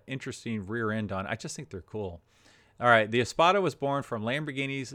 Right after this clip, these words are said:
desire to introduce a luxurious four-seater in his lineup. All right, so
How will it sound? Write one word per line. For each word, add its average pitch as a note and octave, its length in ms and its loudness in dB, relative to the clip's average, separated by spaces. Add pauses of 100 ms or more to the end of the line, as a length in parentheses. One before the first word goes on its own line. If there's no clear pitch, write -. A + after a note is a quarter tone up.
(160)
desire A#2 640 2
to A#2+ 160 -10
introduce A#2+ 400 -8
a A2+ 80 -4
luxurious C3 460 -4
four-seater A#2+ 720 -4
in A#2+ 180 -6
his A2+ 380 -6 (420)
lineup. A2+ 460 0 (1160)
All A2+ 60 -2
right, F2+ 320 0
so G#2+ 460 -2